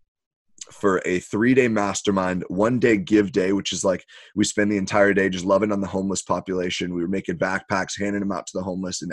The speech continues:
L A. Uh, so one day of that, one day of a mission trip down to Tijuana for a, uh, for International Network of Hearts, actually,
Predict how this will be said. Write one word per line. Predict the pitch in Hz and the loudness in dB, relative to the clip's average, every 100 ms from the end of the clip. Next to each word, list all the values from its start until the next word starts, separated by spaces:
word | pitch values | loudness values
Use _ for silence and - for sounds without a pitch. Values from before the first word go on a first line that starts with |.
| - | -6
L | 85 85 | -4 -2
A. | 90 85 _ - - - - | -2 -4 _ -20 -20 -20 -8
Uh, | 90 87 85 80 _ - | -4 -4 -4 -6 _ -6
so | - | -2
one | 98 113 131 | 2 2 4
day | 127 120 | 4 4
of | 98 | 4
that, | 101 101 - | 2 2 0
one | 95 120 135 | 0 2 6
day | 127 | 4
of | 110 | 4
a | |
mission | 101 117 - 113 | 2 2 0 -2
trip | - 104 | -2 0
down | 107 101 | 0 -2
to | |
Tijuana | 92 117 104 101 101 98 101 104 _ _ _ _ | -2 0 2 2 2 0 -4 -8 _ _ _ _
for | 107 101 95 - | 0 2 2 0
a, | 95 92 92 90 87 _ _ - | 0 2 0 -2 -6 _ _ -8
uh, | 87 87 | -6 -4
for | - 101 | 0 2
International | 104 107 101 - 101 | 2 2 0 0 -2
Network | 98 101 - | -2 -2 -4
of | - | -2
Hearts, | 90 73 | 0 0
actually, | 92 87 - 90 90 | -2 -4 -6 -6 -6